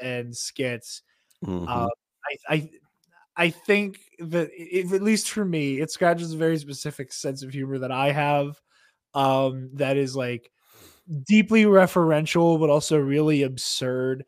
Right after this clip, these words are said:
Speaker 2: <laughs>
Speaker 1: Like, I always say, like, absurdist comedy is the best comedy. Like, I love Always Sunny. I love, you know,
Speaker 2: Mm-hmm.
Speaker 1: uh, um, Nick Kroll and John Mulaney's two-man
Speaker 2: Yes.
Speaker 1: show, Well Hello.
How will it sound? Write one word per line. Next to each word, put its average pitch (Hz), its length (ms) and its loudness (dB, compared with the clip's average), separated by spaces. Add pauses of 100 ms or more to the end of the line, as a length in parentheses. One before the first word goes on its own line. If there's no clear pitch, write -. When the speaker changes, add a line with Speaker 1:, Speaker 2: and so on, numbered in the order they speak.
(140)
Speaker 2:
<laughs> - 180 -20
Speaker 1:
Like, 135 160 -2
I 165 140 2
always 185 340 4
say, 170 140 4
like, 156 140 0
absurdist 180 680 2
comedy 151 560 0
is 131 120 -6
the 131 80 -8
best 127 320 -6
comedy. 135 580 -4 (380)
Like, 131 200 -4
I 139 60 0
love 147 260 4
Always 151 360 4
Sunny. 139 540 -2
I 131 100 -4
love, 131 600 -2
you 139 160 -2
know, 131 280 -2
Speaker 2:
Mm-hmm. 127 340 0 (560)
Speaker 1:
uh, 127 40 -10
um, 127 140 -12
Nick 143 160 -6
Kroll 143 380 0
and 135 100 -8
John 131 180 -4
Mulaney's 131 720 -10
two-man 95 280 -2
Speaker 2:
Yes. 80 120 -2
Speaker 1:
show, - 160 -6 (320)
Well 131 120 -6
Hello. 127 480 -6